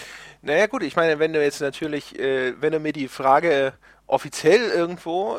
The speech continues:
stellen würdest, also wenn ich jetzt quasi so als GameStar-Chefredakteur a-, antworten müsste und das aus so einer professionellen Sicht, dann würde ich eine andere Antwort geben als aus einer persönlichen. Aber das ist ja unser Podcast, also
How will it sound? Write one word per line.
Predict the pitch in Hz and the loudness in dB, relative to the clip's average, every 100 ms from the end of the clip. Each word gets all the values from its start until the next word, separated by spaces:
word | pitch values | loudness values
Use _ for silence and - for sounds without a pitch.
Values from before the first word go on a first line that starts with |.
| 180 | -6
stellen | - 185 180 196 | -6 -6 -6 -6
würdest, | 175 208 262 - | -2 -2 -2 -4
also | 143 | -4
wenn | 156 | -4
ich | 156 | -6
jetzt | 143 | -8
quasi | - 135 139 139 | -4 -2 -2 -2
so | 123 | -6
als | 120 | -4
GameStar-Chefredakteur | 139 180 - 127 127 127 123 - 123 | -4 -4 -4 -6 -6 -8 -6 -2 -2
a-, | 101 - | -2 -2
antworten | - 139 131 123 | -6 -6 -8 -6
müsste | 127 - 170 196 - - - | -10 -10 -6 -6 -8 -20 -16
und | - 143 | -14 -8
das | 147 | -6
aus | 135 | -6
so | 147 | -4
einer | 127 | -4
professionellen | 143 - 139 131 175 233 | -4 -8 -4 2 2 0
Sicht, | 190 208 190 | -4 -4 -4
dann | 165 | -2
würde | 180 | -4
ich | 180 | 0
eine | 135 | 2
andere | 143 190 190 | 2 4 4
Antwort | 190 208 190 | 2 -2 -4
geben | 202 196 | -8 -6
als | 175 | -6
aus | 170 | -4
einer | 170 151 | -4 -2
persönlichen. | 156 131 123 123 | -4 -4 -6 -6
Aber | 131 | -6
das | 151 | -2
ist | |
ja | 190 | 0
unser | 185 214 262 | 0 4 4
Podcast, | - - 226 214 | 2 2 2 2
also | 156 160 156 170 | 2 0 2 0